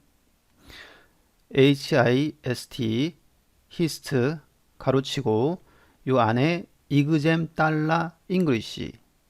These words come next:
얘처럼 데이터 프레임 안에 잉글리시 변수에 대한 히스토그램을 그려달라라는 것이죠.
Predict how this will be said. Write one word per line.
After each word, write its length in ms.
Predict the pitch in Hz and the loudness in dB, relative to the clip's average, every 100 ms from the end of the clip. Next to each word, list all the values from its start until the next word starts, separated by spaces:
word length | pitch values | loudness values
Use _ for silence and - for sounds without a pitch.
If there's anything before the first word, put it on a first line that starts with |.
| _ 143 | _ 0
얘처럼 600 | 139 - 139 110 127 160 _ - - _ _ | 2 2 2 2 0 -4 _ -20 -20 _ _
데이터 420 | 135 131 139 151 | 2 2 4 0
프레임 460 | 143 165 160 151 135 | -2 0 2 4 2
안에 400 | 110 127 143 - | 0 0 -2 -4
잉글리시 640 | 180 185 175 170 156 - 147 | -2 0 2 2 0 -2 -4
변수에 500 | 135 120 117 135 127 | 0 0 2 2 2
대한 540 | 123 110 110 170 190 - - _ _ _ | 0 -2 2 2 2 -4 -20 _ _ _
히스토그램을 920 | 196 175 190 143 123 113 147 175 190 _ - | -6 0 2 2 4 2 2 0 -2 _ -6
그려달라라는 920 | 104 110 113 110 117 139 - 127 135 | 2 4 4 2 0 -2 -4 0 0
것이죠. 440 | 113 - - 65 | 0 -6 -12 -14